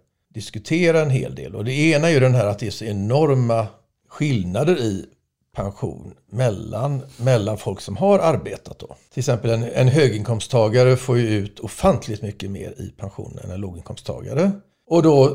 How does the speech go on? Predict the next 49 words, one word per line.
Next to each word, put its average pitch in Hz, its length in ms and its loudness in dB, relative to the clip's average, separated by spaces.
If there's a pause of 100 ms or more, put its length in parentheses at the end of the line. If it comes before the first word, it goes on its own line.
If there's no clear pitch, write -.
tycker 135 240 2
många 208 300 8
att 143 100 4
det 143 100 4
är 123 40 4
sin 127 160 -2
ordning, 131 300 4
för 123 140 2
att 117 100 -2
det, 107 360 0
det 113 60 -2 (120)
är 170 40 4
ju, 180 160 4
det 127 220 2
reproducerar 143 880 2
ju 123 100 4
bara 117 340 4
en 107 60 -4
skillnad 104 480 -2
som 104 220 -8
har 104 60 -8
funnits 98 480 -6
där 90 220 -8
tidigare 117 640 -4
då. - 280 -6 (420)
Hade 135 200 -2
man 135 120 0
inte 135 320 -2
haft 180 240 -2
så - 140 -6
stora 113 360 -4
skillnader 110 420 -8
så 110 140 -6
hade 120 180 -2
ju 151 60 0
de 156 160 2
här 113 120 4
höginkomsttagarna 101 760 -2
inte 101 260 -6
haft 98 240 -8
en 90 60 -12
motivation 101 720 -6
att - 120 -8
betala - 320 -6
in 196 240 0
till 151 180 -8
systemet - 500 -12
och 107 80 -12
så. - 200 -16